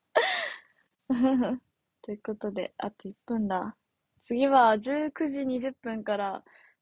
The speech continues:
十、二十時でやる予定です。多分、それ、い-、いけるはず。間に合うはず。うん。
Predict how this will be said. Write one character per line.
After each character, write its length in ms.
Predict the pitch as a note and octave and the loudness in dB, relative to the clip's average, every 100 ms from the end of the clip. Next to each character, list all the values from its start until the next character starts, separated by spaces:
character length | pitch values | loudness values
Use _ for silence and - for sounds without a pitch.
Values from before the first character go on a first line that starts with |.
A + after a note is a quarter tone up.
| _ | _
十、 400 | - A#3+ A#3+ A3+ - | -8 -6 -6 -8 -4
二 180 | A#3 A#3 | -4 -2
十 220 | C#4 C4 | -2 -2
時 120 | G#3+ | -4
で 200 | G3 F#3+ - | -4 -6 -4
や 140 | G#3+ | -4
る 120 | A3 | -2
予 140 | A3 G#3+ | -2 -4
定 280 | - A3 | -4 -4
で 180 | G#3+ G#3+ | -2 -4
す。 160 | G#3+ _ _ _ _ _ _ - | -6 _ _ _ _ _ _ -20
多 120 | C4+ | -14
分、 320 | C4 A3+ G3+ | -10 -10 -10
そ 160 | G#3 A3 | -10 -6
れ、 60 | |
い-、 460 | A3 G#3+ - - - _ A#3+ | -6 -8 -12 -20 -20 _ -14
い 20 | |
け 200 | - A#3+ | -2 0
る 80 | A3+ | 0
は 180 | A3+ A3+ | -4 -6
ず。 160 | A3+ - | -6 -8
間 120 | A3 | -4
に 160 | A#3+ | -2
合 40 | A#3 | -4
う 40 | |
は 140 | G#3 G3+ | -6 -10
ず。 200 | G3+ - _ _ _ _ _ _ _ _ _ _ _ - _ _ _ _ _ _ _ _ _ _ _ _ _ _ _ _ _ | -8 -10 _ _ _ _ _ _ _ _ _ _ _ -20 _ _ _ _ _ _ _ _ _ _ _ _ _ _ _ _ _
う 60 | B3+ | -8
ん。 200 | B3 | -8